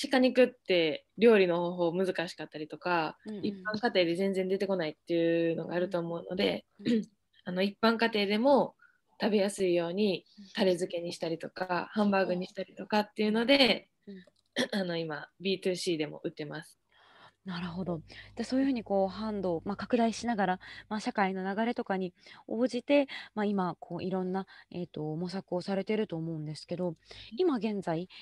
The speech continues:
Speaker 2: やられていて、まあ、どういう、なんていうんですかね、モチベーションだったりとか、気持ちだったりとか、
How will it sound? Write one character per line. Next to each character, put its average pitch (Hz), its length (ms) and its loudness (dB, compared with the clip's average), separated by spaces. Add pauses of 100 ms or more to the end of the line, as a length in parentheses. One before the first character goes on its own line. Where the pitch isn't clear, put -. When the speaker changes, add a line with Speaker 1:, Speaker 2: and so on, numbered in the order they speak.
(120)
Speaker 2:
や 202 120 -2
ら 196 100 2
れ 196 100 0
て 208 140 -2
い 196 80 0
て、 - 320 0
ま 196 80 -8
あ、 - 20 -6
ど 269 200 4
う 320 80 6
い 220 60 0
う、 180 200 -4 (460)
な 170 100 -10
ん 160 80 -12
て - 80 -14
い 165 40 -10
う - 40 -10
ん - 20 -10
で 170 120 -12
す - 80 -20
か 160 80 -12
ね、 156 160 -12 (280)
モ 202 120 -4
チ 220 120 -2
ベ 208 140 2
ー 202 60 -2
シ - 100 -6
ョ 226 80 -2
ン 220 40 -6
だ 196 80 2
っ 170 60 -4
た 170 120 -4
り 175 100 -4
と 170 80 -8
か、 - 100 -14
気 185 140 -8
持 185 100 -4
ち 175 120 -8
だ 190 60 -4
っ - 40 -8
た - 160 -6
り 165 80 -6
と 170 140 -14
か、 170 260 -4